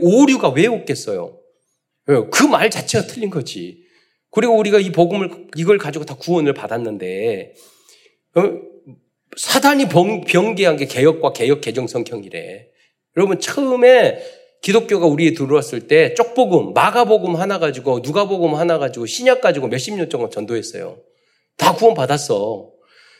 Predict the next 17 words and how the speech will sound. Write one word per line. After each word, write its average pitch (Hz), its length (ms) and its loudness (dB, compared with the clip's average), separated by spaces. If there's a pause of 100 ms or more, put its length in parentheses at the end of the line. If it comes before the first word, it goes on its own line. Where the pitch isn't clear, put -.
성경 262 400 2
육십육 202 480 -6
권이 180 200 2
다 - 200 2
있어야지 214 380 0
구원 160 220 -4
받는 147 220 -8
게 170 60 -8
아니에요. 110 640 -10
말씀 175 340 0
한 220 120 -6
마디 240 180 0
가지고 156 240 -4
구원 127 180 -6
받을 107 220 -10
수 - 120 -16
있어요. 92 460 -14